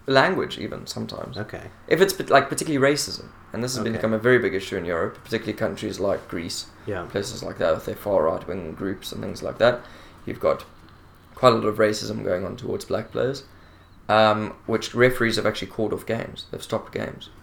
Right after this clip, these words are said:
Speaker 2: Wow.
Speaker 1: Well, players, teams have walked off the field
Speaker 2: Hmm.
Speaker 1: before.
Speaker 2: Well, good for
Speaker 1: When,
Speaker 2: them.
Speaker 1: yeah.
Speaker 2: Yeah.
Speaker 1: So it's kind of just like a rights kind of thing saying,
Speaker 2: Yeah.
Speaker 1: you know. And then the penalty might be then from fifa will pass down, you have to play X amount of games with an empty stadium or pay financial
Speaker 2: Ah,
Speaker 1: things.
Speaker 2: right, yeah.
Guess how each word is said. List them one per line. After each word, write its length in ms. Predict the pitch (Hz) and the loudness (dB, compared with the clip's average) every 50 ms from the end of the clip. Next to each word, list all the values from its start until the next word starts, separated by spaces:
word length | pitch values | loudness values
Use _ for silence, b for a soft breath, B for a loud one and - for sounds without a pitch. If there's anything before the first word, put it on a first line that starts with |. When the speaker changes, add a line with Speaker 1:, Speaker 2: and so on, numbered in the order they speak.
| - - | -16 -6
Speaker 2:
Wow. 160 | - 98 104 113 | 0 2 6 6
Speaker 1:
Well, 100 | 117 113 | 6 6
players, 360 | - - 160 160 143 123 - | 8 10 12 12 12 10 8
teams 400 | - - - - 165 165 131 110 | 0 -6 -6 -4 -2 0 0 -2
have 80 | - 104 | -2 -2
walked 220 | 107 107 104 - | -2 -2 -2 -4
off 80 | - - | -12 -16
the 60 | - | -16
field 360 | - - 127 - - - - - - - - - | -6 -4 -2 -2 -2 -6 -10 -14 -20 -20 -20 -12
Speaker 2:
Hmm. 220 | - 107 107 98 90 90 - - - | -8 -8 -8 -8 -8 -12 -14 -14 -12
Speaker 1:
before. 340 | - 98 - - - 71 - - - - - | -10 -10 -8 -6 -8 -8 -8 -10 -16 -12 -10
Speaker 2:
Well, 120 | 120 117 | -8 -8
good 140 | 120 - - | -6 -4 -2
for 60 | 113 | -2
Speaker 1:
When, 160 | 110 107 87 | -2 -2 -2
Speaker 2:
them. 140 | - 85 87 | -6 -8 -4
Speaker 1:
yeah. 180 | 104 113 - - - | -2 0 0 0 -2
Speaker 2:
Yeah. 120 | 120 117 92 | -6 -6 0
Speaker 1:
So 160 | - 120 113 | 4 6 6
it's 100 | 107 - | 6 6
kind 160 | - - 117 | 6 6 6
of 80 | 113 107 | 6 6
just 200 | 107 98 - - | 0 -4 -2 -2
like 140 | 104 104 - | -2 -2 0
a 60 | 104 | 0
rights 380 | 107 104 101 98 - - - - | 0 2 0 0 -2 -6 -12 -8
kind 160 | - 101 92 | -6 -6 -6
of 60 | - | -6
thing 100 | - - | -8 -10
saying, 240 | - - 82 95 104 - | -8 -10 -10 -10 -4 -2
Speaker 2:
Yeah. 100 | 120 113 | -2 -2
Speaker 1:
you 40 | 90 104 | -2 -4
know. 100 | 98 - B B B B | -8 -10 B B B B
And 120 | - 120 127 | 0 4 6
then 100 | 131 131 | 6 6
the 80 | 123 | 6
penalty 480 | 120 - 123 123 117 113 110 - - 113 | 4 4 4 6 6 6 2 0 -2 0
might 260 | 107 110 110 101 - | 2 4 2 2 2
be 120 | - 101 98 | 0 -2 0
then 220 | 101 107 104 98 | 0 0 0 0
from 160 | - 98 98 120 | -4 -8 -10 -4
fifa 360 | - 127 123 117 - 104 107 | 0 0 0 2 0 -2 -2
will 140 | 110 107 - | -2 -4 -4
pass 300 | - - 107 104 - - | 0 2 2 2 2 0
down, 260 | - 107 101 101 104 | 0 2 2 2 -2
you 80 | 104 | -4
have 80 | 98 98 | -6 -8
to 80 | - - | -10 -14
play 240 | - - 107 107 101 | -4 -2 -2 0 0
X 260 | - - 104 - - | -2 -6 -8 -8 -8
amount 160 | 107 110 101 95 | -6 -6 -6 -6
of 80 | 95 | -6
games 260 | 104 98 90 98 98 | -4 -4 -4 -4 -6
with 80 | - - | -8 -8
an 80 | 98 98 | -8 -8
empty 240 | 92 87 - - | -8 -10 -12 -12
stadium 600 | 98 - - - 110 110 107 110 110 110 110 110 107 | -12 -10 -4 -2 -2 0 2 2 0 0 -2 -4 -6
or 100 | - 117 117 | -8 -10 -10
pay 200 | - 113 107 101 | -8 -8 -8 -8
financial 540 | 101 98 98 90 87 98 - - - 90 90 | -8 -10 -10 -10 -10 -12 -12 -10 -10 -6 0
Speaker 2:
Ah, 280 | 104 107 104 98 95 | 2 2 2 2 0
Speaker 1:
things. 100 | 92 87 | -2 -2
Speaker 2:
right, 240 | 98 101 95 87 85 92 | -2 -4 -4 -4 -4 -6
yeah. 140 | 95 92 | -8 -8